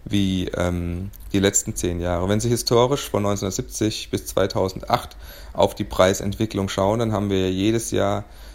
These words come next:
so, haben wir im Durchschnitt ein Wachstum von zwei Komma fünf Prozent bei den Haus- und Wohnungspreisen pro Jahr. Und das ist auch etwas, was man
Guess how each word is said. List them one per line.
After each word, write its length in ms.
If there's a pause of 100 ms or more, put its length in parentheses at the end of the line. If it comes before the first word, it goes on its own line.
so, 400
haben 100
wir 80
im 100
Durchschnitt 600
ein 480
Wachstum 400
von 160
zwei 240
Komma 260
fünf 320
Prozent 600 (500)
bei 140
den 220
Haus- 200
und 160
Wohnungspreisen 800
pro 180
Jahr. 280 (480)
Und 220
das 140
ist 60
auch 160
etwas, 440
was 220
man 380